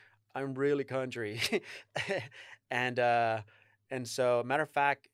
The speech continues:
next month, uh, I'm taking my wife just back, uh, back home to, to Texas to visit, and I picked Rodeo Week, uh, because I wanted her to, you know, check out the, the Texas side of, of, of, of country. So, uh, yeah, I've mentioned a little few,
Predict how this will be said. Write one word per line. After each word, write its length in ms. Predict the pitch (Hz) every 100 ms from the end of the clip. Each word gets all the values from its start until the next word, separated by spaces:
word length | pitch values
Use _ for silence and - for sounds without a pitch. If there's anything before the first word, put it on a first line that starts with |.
| -
next 420 | 120 135 139 -
month, 460 | 127 143 123 123
uh, 160 | 123 113
I'm 120 | 117 113
taking 260 | 123 120
my 100 | 110
wife 300 | 104 113 117
just 160 | 110 101
back, 160 | 117 117 -
uh, 260 | 120 110 110 - _
back 160 | 117 117
home 240 | 127 120
to, 180 | 113 110
to 240 | 104 - 113
Texas 580 | - 123 - 117 110 113
to 80 | 107
visit, 420 | 113 135 120 107
and 140 | 110
I 60 | 104
picked 300 | 104 135 120
Rodeo 320 | 117 127 131
Week, 320 | 101 98 101 - - - _
uh, 460 | 117 113 110 110 104
because 240 | 113 117
I 20 |
wanted 300 | 107 113 120
her 160 | 117 117
to, 240 | 113 107 107 127
you 80 | 120
know, 160 | 107 104 -
check 200 | - 123
out 200 | 113 107 _
the, 140 | 107 101
the 80 | -
Texas 340 | - 165 -
side 380 | - 110 104 104
of, 180 | 104 101
of, 200 | 104 101 101 - - _
of, 160 | 110 104
of 120 | 101 -
country. 420 | 120 110 107 104
So, 380 | 107 113 107 107 -
uh, 400 | 107 104 107 104 104 - _
yeah, 220 | 131 160
I've 180 | 123 113
mentioned 380 | 117 117 120 113
a 60 | 113
little 200 | 117 113
few, 160 | -